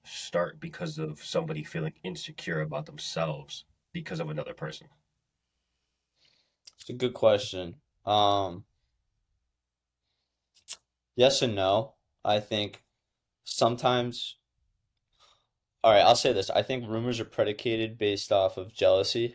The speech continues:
Speaker 2: I feel like that's just pretty simple. Um, typically, you will never see somebody who is associated as being a loser to have false rumors being spread about them.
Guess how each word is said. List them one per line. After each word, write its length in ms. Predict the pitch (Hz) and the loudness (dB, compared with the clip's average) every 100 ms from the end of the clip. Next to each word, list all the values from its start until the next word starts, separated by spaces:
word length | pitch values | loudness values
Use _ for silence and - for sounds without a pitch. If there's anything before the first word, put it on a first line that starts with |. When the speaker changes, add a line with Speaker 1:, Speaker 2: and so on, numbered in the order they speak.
| - | -6
Speaker 2:
I 120 | 92 | -4
feel 200 | - 101 | -2 -2
like 140 | 98 98 | -2 -4
that's 160 | 98 | -10
just 240 | - 98 - | -8 -8 -6
pretty 160 | 101 | -4
simple. 560 | 95 95 98 110 107 - | -4 -6 -4 -4 -4 -8
Um, 460 | - 98 92 92 82 _ - _ _ _ _ _ _ | -4 -4 -2 -8 -14 _ -20 _ _ _ _ _ _
typically, 540 | - 139 139 - 139 131 | -6 -2 -2 -2 -2 -2
you 180 | 120 113 | -2 -4
will 120 | 107 | 0
never 260 | 107 110 | -2 -2
see 260 | 113 - 110 | -6 -6 -6
somebody 440 | - 107 104 101 | -4 -4 -4 -6
who 160 | 113 98 | -6 -6
is 280 | 98 - - _ _ _ _ _ - | -6 -10 -12 _ _ _ _ _ -6
associated 760 | 110 127 113 - 117 104 101 | -2 0 0 0 -2 -2 -4
as 100 | 104 | -6
being 320 | - 107 104 | -6 -6 -4
a 60 | 98 | -6
loser 480 | 95 110 107 104 95 | -4 -4 -4 -4 -2
to 100 | 92 | 2
have 240 | 95 92 - _ _ _ - | 2 0 -8 _ _ _ 4
false 300 | 110 98 - | 6 6 -2
rumors 440 | 98 95 - - - | -8 -6 -6 -6 -8
being 180 | 95 | -10
spread 220 | 90 95 90 | -2 0 0
about 260 | 87 - | -2 -6
them. 200 | - 50 | -10 -12